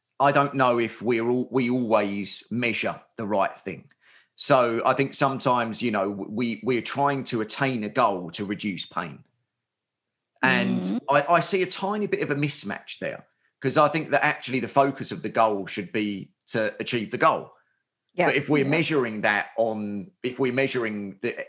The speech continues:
Speaker 1: the efficacy of that by reducing pain, have we got a slight mismatch there sometimes?
Speaker 2: Yeah, yeah. So, I mean, it was just an interesting point, I think. I think
Speaker 1: Yeah.
Speaker 2: in terms of achievement, goal achievement, they all achieve their goal. So, um,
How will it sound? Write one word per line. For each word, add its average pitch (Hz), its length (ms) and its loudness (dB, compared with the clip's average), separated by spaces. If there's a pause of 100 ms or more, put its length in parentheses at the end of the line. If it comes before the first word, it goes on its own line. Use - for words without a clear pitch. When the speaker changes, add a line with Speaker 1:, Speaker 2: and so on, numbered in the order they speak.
Speaker 1:
the 110 180 -2
efficacy 139 520 -2
of 90 120 -6
that - 300 -4
by 101 240 2
reducing 101 560 -6
pain, 90 480 -4 (380)
have 147 140 2
we 196 100 4
got 202 120 4
a 190 40 0
slight 185 320 2
mismatch - 600 -4
there 80 180 -4
sometimes? 85 640 0
Speaker 2:
Yeah, 196 320 4 (100)
yeah. 262 260 4
So, - 200 2
I 214 340 4
mean, 202 120 0
it 190 80 -4
was 196 160 -2
just 220 220 -2
an 190 60 -6
interesting 165 760 -8
point, 165 500 -2
I 185 80 2
think. - 260 -6
I 175 80 0
think 180 160 0
Speaker 1:
Yeah. - 120 -12 (360)
Speaker 2:
in 165 80 -12 (140)
terms 175 340 2
of 165 220 4
achievement, - 500 0
goal 170 220 4
achievement, 170 560 -2
they 170 360 2
all 170 280 0
achieve 165 360 -4
their - 120 -6
goal. 160 460 0
So, 160 680 -2
um, 160 500 -4